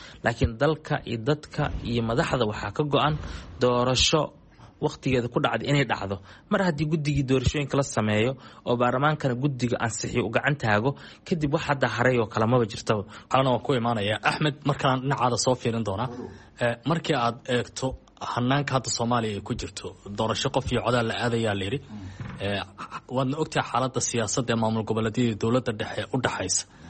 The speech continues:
Speaker 2: Markii xitaa laga yimaado dhinaca amniga, adiga waxaad tiri doorasho looma diyaarsano. Haddana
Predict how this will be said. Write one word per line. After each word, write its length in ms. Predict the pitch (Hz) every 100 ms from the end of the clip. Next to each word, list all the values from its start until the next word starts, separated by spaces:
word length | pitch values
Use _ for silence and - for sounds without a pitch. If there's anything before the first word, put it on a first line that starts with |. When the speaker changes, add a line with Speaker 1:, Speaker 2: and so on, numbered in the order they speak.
| - -
Speaker 2:
Markii 220 | 135 -
xitaa 260 | 160 - 127
laga 140 | 120
yimaado 300 | 131 113 107
dhinaca 300 | 113 143 110 104
amniga, 340 | 143 131 95 87 - - - - -
adiga 220 | - 143 160
waxaad 240 | - 135
tiri 200 | - 127
doorasho 420 | 117 120 117 107 135
looma 300 | 120 113 117
diyaarsano. 480 | 107 92 90 - 85
Haddana 280 | - 113 139